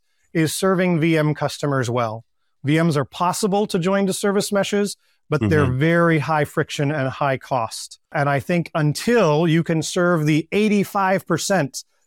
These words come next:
Speaker 1: of enterprise apps that are still running on V Ms with the network just as well as you can serve the fifteen percent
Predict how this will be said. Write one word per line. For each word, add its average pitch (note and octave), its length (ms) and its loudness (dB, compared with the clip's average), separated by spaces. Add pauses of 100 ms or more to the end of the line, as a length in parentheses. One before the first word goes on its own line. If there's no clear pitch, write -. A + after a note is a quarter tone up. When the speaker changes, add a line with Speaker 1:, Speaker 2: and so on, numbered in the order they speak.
Speaker 1:
of C#3+ 160 0
enterprise E3 480 0
apps D#3 320 0
that D3+ 140 0
are C#3+ 40 2
still E3+ 280 -2
running E3 320 2
on D3+ 200 2
V D3 200 2
Ms C3 420 0 (340)
with D3 180 0
the D#3+ 100 0
network D#3+ 400 2
just D3+ 340 0
as F3+ 160 2
well D#3+ 260 4
as D3 120 2
you D#3 80 2
can D3 160 -2
serve D3 320 0
the C#3+ 80 2
fifteen D#3 560 0
percent C3 520 -4